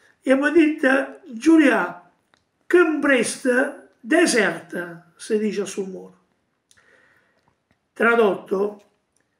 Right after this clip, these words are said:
"a chi presta non gliene resta." Perché si dice questo? Perché in genere quando si presta un attrezzo,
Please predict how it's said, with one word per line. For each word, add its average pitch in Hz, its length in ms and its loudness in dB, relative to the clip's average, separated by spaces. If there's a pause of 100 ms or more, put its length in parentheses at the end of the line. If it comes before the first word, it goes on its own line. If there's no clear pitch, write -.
(220)
"a - 240 -2
chi 330 220 6
presta 240 920 -2 (220)
non 277 220 -2
gliene 294 420 2
resta." 180 760 -4 (840)
Perché 220 400 -2
si 175 120 -10
dice 185 240 -8
questo? 175 420 -12 (960)
Perché 320 280 -6
in 311 180 -4
genere 180 560 -6 (640)
quando 311 340 0
si 220 180 -6
presta 233 520 -6
un 247 180 -6
attrezzo, 190 1000 -10